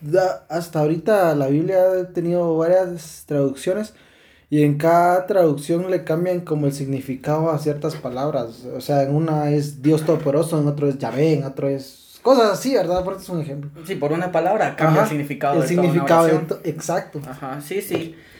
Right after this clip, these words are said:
Speaker 2: Eh, pues, ese ya sería un tema más filosófico, religioso,
Speaker 1: Sí,
Speaker 2: que
Speaker 1: vamos.
Speaker 2: no me gustaría
Speaker 1: Vamos.
Speaker 2: abordar, porque, no, con, yo respeto a la mara, ¿va? O sea, cada quien tiene su creencia y si
Speaker 1: Ujú.
Speaker 2: cree que es en siete días, pues en siete días, ¿va?
Speaker 1: Sí.
Speaker 2: Yo tengo el mío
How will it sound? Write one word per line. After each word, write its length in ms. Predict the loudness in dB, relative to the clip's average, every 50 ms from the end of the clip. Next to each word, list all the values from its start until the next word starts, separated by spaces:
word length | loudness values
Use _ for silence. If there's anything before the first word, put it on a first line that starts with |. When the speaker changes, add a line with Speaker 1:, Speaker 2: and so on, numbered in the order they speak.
| -20 -20 -20 _ _ _ _ -6
Speaker 2:
Eh, 440 | -4 -2 0 0 0 0 -2 -4 -6 -8 -14 -20 _ _ _ _ _ _ _ _ _ _ _ _ _
pues, 520 | -10 -8 -6 -4 -4 -4 -4 -6 -10 -14 -16 -20 -20 -20 _ _ _
ese 320 | _ -4 -2 0 2 2 4
ya 100 | 4 2
sería 280 | 0 0 -2 -2 -2
un 160 | -2 -6 -8 -12 -8 _
tema 300 | 0 0 0 0 0 -2
más 220 | -2 -2 -2 -4
filosófico, 720 | -4 -4 -4 -2 -4 -4 -6 -6 -6 -8 -8 -4 -4 -4 -4
religioso, 680 | -4 -4 -6 -8 -6 -4 -4 -4 -2 -2 -2 -4 -2
Speaker 1:
Sí, 120 | 0 2 2
Speaker 2:
que 60 | 4
Speaker 1:
vamos. 180 | 4 2 2 0
Speaker 2:
no 140 | 0 -2 -2
me 100 | -2 -2
gustaría 440 | -2 -4 -4 -4 -2 -2 0 2 2
Speaker 1:
Vamos. 140 | 4 4 4
Speaker 2:
abordar, 260 | 2 2 0 -2 -2
porque, 260 | -4 -8 -8 -8 -6 -2
no, 220 | 0 2 2 2
con, 200 | 0 -2 -2 0
yo 120 | 0 0
respeto 340 | 0 0 -2 -4 -4 -2 0
a 40 | 0
la 100 | 0 0
mara, 340 | 0 0 -2 0 -2 -2 -2
¿va? 160 | -2 -2 -4
O 40 | -6
sea, 180 | -6 -6 -8 -8 -10 -6 -2
cada 160 | -2 -2 0
quien 160 | -2 -4 -4
tiene 180 | -2 -2 -2 -4
su 140 | -6 -6
creencia 400 | -6 -4 -4 -4 -4 -4 -4 -4
y 260 | -4 -2 -4 -6 -6 -8
si 280 | -8 -8 -8 -8 -8
Speaker 1:
Ujú. 80 | -8 -4
Speaker 2:
cree 260 | 0 2 2 2 0
que 160 | 0 -2 -2 -2
es 100 | -2 -6
en 80 | -8 -8
siete 200 | -8 -6 -4 -4
días, 220 | -4 -4 -4 -6
pues 180 | -8 -10 -10 -10
en 100 | -10 -8
siete 300 | -8 -8 -4 -2 -2 -2
días, 240 | 0 0 0 0 -2
¿va? 160 | -4 -8 -10 -16 -20 -20 -20 -16 -14
Speaker 1:
Sí. 60 | -12 -6 -2
Speaker 2:
Yo 140 | -2 0 2
tengo 260 | 2 2 2 0 0
el 80 | -2 -2
mío 400 | -2 -4 -2 -2 -4 -4 -6